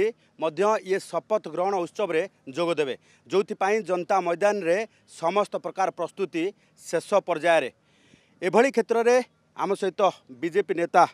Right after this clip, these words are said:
ଦିଲ୍ଲୀପ ବାବୁ ଅଛନ୍ତି, ତାଙ୍କ ସହିତ ଆଲୋଚନା କରିବା, କେତେ ଲୋକ ଯୋଗ ଦେବେ ଏବଂ ଯେଉଁ କୁହାଯାଉଛି ଯେ ଲୋକଙ୍କ ସରକାର ଶପଥ ନେବ, ଲୋକ କେତେ ଉତ୍ସାହିତ ଅଛନ୍ତି ଏବଂ ସାଧାରଣ ଜନତାଙ୍କ ପାଇଁ ଇଏ କୋଉଭଳି ଭାବେ ବାର୍ତ୍ତା ହେବ, କିଭଳି ଭାବେ ଉ-,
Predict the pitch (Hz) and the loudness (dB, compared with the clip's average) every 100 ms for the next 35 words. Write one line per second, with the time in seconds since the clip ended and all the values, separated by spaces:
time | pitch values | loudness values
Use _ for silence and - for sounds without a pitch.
0 | _ 135 156 175 175 175 170 185 180 190 | _ -10 -4 -2 0 -2 -4 -6 -8 -8
1 | 160 160 156 151 156 180 185 180 185 196 | -8 -6 -2 -2 -2 -8 -10 -6 -4 -4
2 | 160 139 196 165 - 185 170 160 185 190 | -6 -6 -6 -6 -8 -8 -8 -6 -6 -6
3 | 202 _ _ 165 170 208 165 190 196 - | -8 _ _ -2 2 2 2 0 0 0
4 | 180 190 190 202 190 196 185 - 233 214 | 0 0 -2 -2 -2 0 -2 0 0 0
5 | 185 165 185 170 139 _ _ _ - 170 | -4 -4 4 4 4 _ _ _ -2 0
6 | 165 214 190 180 156 196 _ _ _ - | 4 4 4 0 2 -2 _ _ _ -4
7 | 165 - 196 196 202 175 202 175 190 180 | -4 0 -2 0 -2 -2 0 -2 -2 -6
8 | 196 196 202 185 165 180 208 175 175 170 | -4 -2 -2 -2 -2 0 0 0 -2 -2
9 | 185 180 185 170 180 - 156 190 - 185 | -2 -2 0 2 0 -4 4 4 6 2
10 | 180 202 175 175 156 151 - 175 156 185 | 2 -2 0 -2 0 -2 0 -2 0 -2
11 | - _ _ 170 202 214 196 190 180 | -4 _ _ 0 4 4 4 2 -2